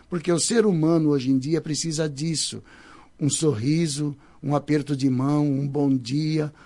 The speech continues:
um abraço, porque tá se perdendo muita coisa hoje em dia, viu?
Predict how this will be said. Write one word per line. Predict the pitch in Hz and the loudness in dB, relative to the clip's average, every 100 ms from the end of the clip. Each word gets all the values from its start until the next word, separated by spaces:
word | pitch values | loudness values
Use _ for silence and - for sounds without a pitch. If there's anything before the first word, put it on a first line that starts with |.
| - - | -14 -2
um | 139 | 0
abraço, | 131 131 123 135 139 143 - 143 139 - - - - | 0 -4 -4 -2 0 0 -4 -4 -6 -10 -20 -20 -12
porque | 131 - 147 143 | -10 -2 2 2
tá | 143 156 | 0 -4
se | - | -4
perdendo | 143 147 139 147 143 | -2 -2 0 0 0
muita | 147 170 165 | 0 -2 -6
coisa | 151 151 156 139 135 | -8 -4 -4 -2 -4
hoje | 127 120 | -4 -8
em | |
dia, | 110 104 98 | -10 -12 -14
viu? | 101 107 | -14 -16